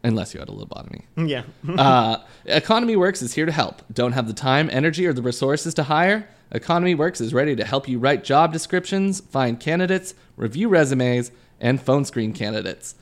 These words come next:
Speaker 1: Let the Economy Works Talent Network help you do more with less.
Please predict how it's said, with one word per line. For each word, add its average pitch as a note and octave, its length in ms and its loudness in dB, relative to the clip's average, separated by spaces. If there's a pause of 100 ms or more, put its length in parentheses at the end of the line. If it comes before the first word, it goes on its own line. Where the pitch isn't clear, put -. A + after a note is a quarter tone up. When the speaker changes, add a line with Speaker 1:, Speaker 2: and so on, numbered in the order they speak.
(280)
Speaker 1:
Let D#3 180 2
the D#3+ 100 4
Economy E3+ 420 2
Works A#2 240 0
Talent A#2+ 300 -2
Network B2+ 420 -6
help C3+ 180 -2
you B2 60 0
do G#2 160 -2
more B2 340 2
with E3+ 200 0
less. - 440 -8